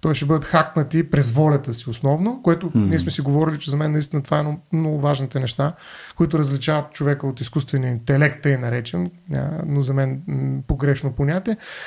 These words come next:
Speaker 1: И последният цитат, който вече, а, а, проличава, нали, на къде отива, след като диагнозата, според мен, анамнезата е много, на места е много точна. И бих казал, че напълно ще се съглася с него и така бих започнал разговор, но изведнъж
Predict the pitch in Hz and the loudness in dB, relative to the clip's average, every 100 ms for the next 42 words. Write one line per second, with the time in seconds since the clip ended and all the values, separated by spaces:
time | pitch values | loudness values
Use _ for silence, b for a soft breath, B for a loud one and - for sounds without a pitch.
0 | B B 277 277 - 196 220 208 180 170 | B B 4 4 2 2 4 4 4 4
1 | 185 214 - 185 180 170 175 180 180 - | 2 2 2 2 4 2 4 2 2 0
2 | 175 156 151 147 147 147 - - 147 139 | 0 2 2 2 2 -2 -6 -4 0 2
3 | 139 135 135 151 143 - 160 151 147 143 | 0 -2 0 2 2 2 2 4 0 -2
4 | 147 139 143 151 139 160 139 113 147 143 | -2 0 2 2 2 2 2 0 -2 -2
5 | 139 127 139 147 156 143 - 135 135 147 | -2 2 2 2 -2 -4 -4 -2 0 2
6 | 143 135 139 175 175 175 165 170 170 185 | 2 4 6 6 6 2 -2 0 2 4
7 | 196 247 _ - 175 156 160 143 - 190 | 2 -2 _ 0 2 4 4 2 4 4
8 | 214 208 208 - 165 139 135 143 147 185 | 4 2 2 2 2 0 -4 -4 -4 -4
9 | - 165 175 175 B B B 175 180 175 | 0 0 0 -6 B B B 4 4 6
10 | 202 175 - 147 156 135 131 147 131 123 | 6 4 0 -4 -2 0 0 -2 -2 0
11 | 165 185 190 175 B B B - 170 190 | 2 2 2 -2 B B B 2 6 6
12 | 185 190 185 - 160 147 139 147 226 226 | 4 4 4 4 2 4 4 2 0 2
13 | 233 180 170 185 269 - | 4 6 6 6 2 0